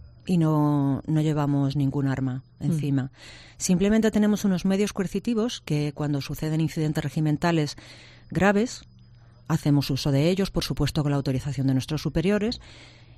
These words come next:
Speaker 1: Y te cuento un poquito, están en el reglamento y en la Ley Orgánica General Penitenciaria. Tenemos aislamiento provisional, eh, las defensas de goma,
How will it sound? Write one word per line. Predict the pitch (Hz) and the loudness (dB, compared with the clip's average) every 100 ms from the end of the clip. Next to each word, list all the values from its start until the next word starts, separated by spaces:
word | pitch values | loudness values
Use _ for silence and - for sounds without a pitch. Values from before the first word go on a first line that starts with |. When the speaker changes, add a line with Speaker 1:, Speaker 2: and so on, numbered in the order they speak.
| - | -4
Speaker 1:
Y | 170 | 0
te | 160 | 2
cuento | 165 175 208 | 2 2 2
un | |
poquito, | 180 165 214 165 | 0 -2 0 -2
están | - 156 175 | -2 0 2
en | 190 | 0
el | 165 | 0
reglamento | 156 147 156 156 190 | 0 2 2 2 2
y | |
en | 196 | 2
la | |
Ley | 156 | 2
Orgánica | 156 147 143 | 2 2 0
General | 131 156 135 | 2 0 2
Penitenciaria. | 139 135 139 131 233 202 143 117 | 0 -2 -2 0 0 0 0 0
Tenemos | 156 151 151 165 | 0 0 2 0
aislamiento | 151 160 151 160 | -2 0 -2 -2
provisional, | 175 185 - 196 214 233 247 | -4 -4 -2 0 2 2 2
eh, | 180 160 156 156 151 92 - | 2 2 2 0 -2 -4 -4
las | 151 147 | -2 0
defensas | 156 160 - 165 | 0 0 -2 -2
de | 180 | 0
goma, | 214 220 220 | 2 2 0